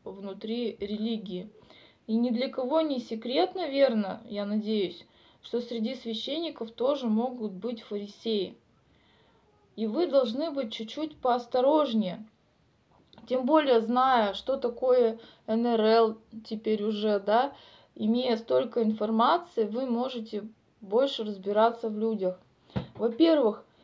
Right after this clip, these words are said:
не нужно из батюшки творить кумира. Не нужно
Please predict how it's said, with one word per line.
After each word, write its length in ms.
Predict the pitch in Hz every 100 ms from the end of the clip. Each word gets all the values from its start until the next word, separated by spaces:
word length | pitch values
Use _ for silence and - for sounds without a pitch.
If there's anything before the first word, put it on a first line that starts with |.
| _ -
не 120 | 240
нужно 440 | 320 381 311 269 247
из 140 | 220
батюшки 600 | 208 262 359 320 - -
творить 680 | 220 202 202 196 277 320 - _ _ _
кумира. 720 | - 226 254 285 277 208 - - _ _ _ _
Не 160 | 214 254
нужно 640 | 294 339 311 254 220